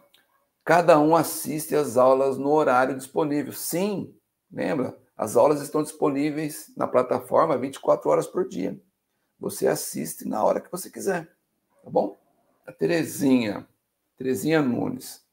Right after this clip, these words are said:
"Como fazer para mostrar que assisti às aulas?" Por exemplo, ó, eu tô aqui, abri aqui, isso, vou clicar aqui, tá vendo? Vou clicar aqui na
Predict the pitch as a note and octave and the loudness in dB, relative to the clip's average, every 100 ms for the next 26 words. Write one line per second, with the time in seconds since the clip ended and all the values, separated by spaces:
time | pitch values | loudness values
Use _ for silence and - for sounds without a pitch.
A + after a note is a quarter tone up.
0 | _ _ _ _ - - G#3 A#3+ - E3+ | _ _ _ _ -2 2 4 2 0 0
1 | C#3 G#2 C3 C3+ C3 B2+ B2 B2 B2 A#2 | 0 0 6 8 6 2 2 2 0 -2
2 | A2 - A#2+ C#3 B2+ G2 - C3 B2+ - | -6 -6 0 2 0 -4 -4 -4 -4 -6
3 | - - A#2+ C3 C3 - - - - - | -12 -8 0 0 0 -4 -4 -4 -6 -10
4 | - - - - _ _ _ _ C#3 E3 | -16 -20 -20 -20 _ _ _ _ 0 0
5 | - F#2+ - - A#2 G2 - - - - | 0 -6 -12 -6 0 0 -2 -12 -16 -4
6 | D3+ D#3 - C3+ D#3+ E3 - _ _ _ | -2 -2 -4 -6 -6 -8 -16 _ _ _
7 | _ _ _ _ - A#2 G#2+ B2 A#2+ A#2+ | _ _ _ _ -10 -8 -4 -2 -2 -6
8 | - D3+ F3+ - - B2 G2+ - A2+ B2+ | -8 -6 -6 -10 -6 -6 -6 -8 -8 -8
9 | - - D3 - _ _ _ _ _ - | -8 -6 -6 -8 _ _ _ _ _ -12
10 | A#2+ A#2 - _ _ _ _ _ _ _ | -8 -8 -10 _ _ _ _ _ _ _
11 | _ _ _ - - - - A2 - - | _ _ _ -8 -8 -8 -8 -10 -10 -10
12 | A#1 - - | -10 -10 -14